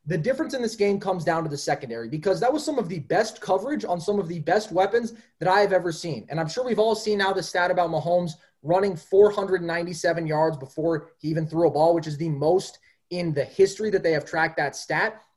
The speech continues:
And he's forcing balls too. He threw ten times into tight windows, was one of ten in those situations with two picks. So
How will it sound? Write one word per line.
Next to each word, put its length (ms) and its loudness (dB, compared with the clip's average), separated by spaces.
And 100 2
he's 160 -2
forcing 440 -2
balls 280 4
too. 140 -4
He 80 -4
threw 220 -6
ten 240 -4
times 260 -4
into 120 -2
tight 280 -2
windows, 420 0
was 160 -6
one 240 2
of 100 0
ten 220 -6
in 80 -6
those 160 -4
situations 580 -4
with 160 -10
two 200 -8
picks. 340 -6
So 280 0